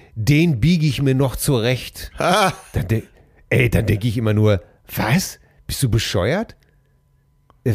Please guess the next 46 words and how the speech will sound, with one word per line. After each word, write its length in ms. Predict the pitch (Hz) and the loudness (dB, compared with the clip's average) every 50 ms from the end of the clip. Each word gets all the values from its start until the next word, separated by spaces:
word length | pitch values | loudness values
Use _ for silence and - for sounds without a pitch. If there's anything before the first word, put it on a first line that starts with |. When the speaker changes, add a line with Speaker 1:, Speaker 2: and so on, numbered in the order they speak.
| 87 | -2
Speaker 1:
wa-, 120 | 95 131 - - | -2 -4 -4 -2
was 180 | 131 123 113 | -4 -2 -2
ist 120 | 120 117 127 | -2 -2 0
denn 60 | 127 | 0
das 120 | 131 - | 0 0
für 120 | - - 135 | 0 0 0
eine 120 | 131 117 | 0 0
Aussage? 480 | 107 143 208 226 - - 143 123 120 113 | 0 0 -2 -2 -2 -2 0 0 0 0
Man, 180 | 117 120 123 | 0 0 0
man 180 | 127 135 131 127 | 0 0 -2 0
verliebt 420 | - 147 131 135 190 247 - - | 0 0 0 2 0 0 -2 -2
sich 160 | - 185 143 | -4 -4 -2
doch 140 | - 156 139 | 0 -2 -2
in 160 | 151 143 127 | 0 0 0
jemanden 560 | 113 113 143 156 160 156 147 143 147 151 156 - - - - - - - - _ _ - | 0 0 0 0 0 0 0 2 0 0 -2 -4 -8 -20 -20 -20 -20 -20 -20 _ _ -2
und 240 | 139 131 127 123 - - - - _ _ _ - | 0 0 0 -2 -6 -16 -20 -20 _ _ _ -14
so 340 | - 160 139 156 170 170 143 | -6 -2 0 2 2 2 2
wie 120 | 156 170 | 2 2
er 160 | 170 151 139 | 2 2 0
ist. 440 | 156 220 277 269 - - - - 185 _ | 0 -2 -2 -2 -4 -8 -10 -12 -16 _
Und 160 | - 123 113 104 | -8 -6 -2 0
was 180 | 123 113 92 | 0 0 0
soll 200 | 107 139 196 240 | 0 -2 0 0
das 160 | 269 220 - | -2 -2 -2
dann? 280 | - 160 139 135 127 123 - | -2 -2 -2 0 -2 -4 -2
Ich, 180 | 139 107 - - _ _ _ - | -4 -4 -4 -6 _ _ _ -2
den 200 | 127 113 110 95 | 0 0 0 0
biege 220 | 101 120 120 113 123 | -2 -2 0 0 0
ich 120 | 107 92 | 0 0
mir 120 | 113 110 | 0 0
noch 140 | 104 107 98 | 2 0 0
zurecht. 540 | - - 113 95 98 107 107 104 - - - _ _ _ _ _ _ _ _ _ _ _ _ _ _ _ - - | 0 -2 -2 0 0 0 -2 -4 -6 -12 -20 _ _ _ _ _ _ _ _ _ _ _ _ _ _ _ -14 -8
Speaker 2:
Ja, 300 | 85 87 92 90 69 64 71 | -6 -4 -4 -4 -4 -4 -4
ja. 180 | 87 90 92 82 | -4 -2 -2 0
Speaker 1:
Verstehst 420 | 76 78 - - 98 98 - - | -2 -2 -2 -2 -4 -4 -2 -4
du 60 | 120 | -2
das? 300 | 113 160 185 170 - - _ _ _ _ _ _ _ - - - - - - - - - - - - - - _ _ _ - - | -2 -2 -2 -4 -6 -14 _ _ _ _ _ _ _ -20 -20 -18 -16 -14 -14 -14 -14 -16 -18 -20 -20 -20 -20 _ _ _ -18 -8
Speaker 2:
Äh, 380 | - 143 151 151 147 147 147 143 - - | -2 0 2 4 4 4 2 0 0 0
ach, 180 | - - - | 0 0 2
wir 80 | 98 107 | 2 2
haben 120 | 135 175 | 2 2
uns 120 | 185 170 - | 2 0 0
schon 140 | - 185 180 | 0 0 0
mal 80 | 160 143 | 0 0
im 100 | 139 - | -2 -2
Kleinen 460 | - 113 117 151 185 165 135 113 | -2 -2 0 0 2 2 2 0